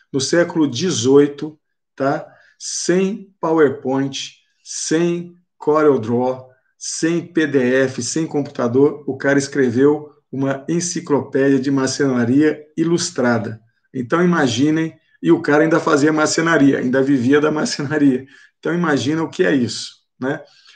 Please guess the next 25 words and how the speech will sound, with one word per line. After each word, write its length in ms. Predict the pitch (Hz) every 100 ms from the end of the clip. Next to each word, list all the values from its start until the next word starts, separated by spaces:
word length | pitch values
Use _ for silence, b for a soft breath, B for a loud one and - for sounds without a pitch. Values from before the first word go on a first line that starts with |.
| B
Pois 240 | - 156
é, 220 | 127 113 - b _
então, 300 | 175 190 196
existem 500 | 170 131 160 180 185
livros 400 | 147 156 135 123
fantásticos, 840 | - 170 - 135 139 - - 151 - b b b
mas 460 | 139 151 151 - _ _ _
o 120 | 151
livro 720 | 139 170 196 139 120 113 - _ _ _
que 120 | -
eu 80 | 165
conheço 500 | 165 156 139 131 -
e 40 | 117
que, 80 |
pra 180 | 131 139
mim, 120 | 127
é 60 | 127
uma 180 | 160 151
referência 800 | 143 - 123 127 151 - 170 -
é 80 | 160
o 80 | 160
livro 280 | 127 139 143
do 140 | 147
Teyfried, 680 | 160 160 - 120 104 - _ _
tá? 280 | - 127 147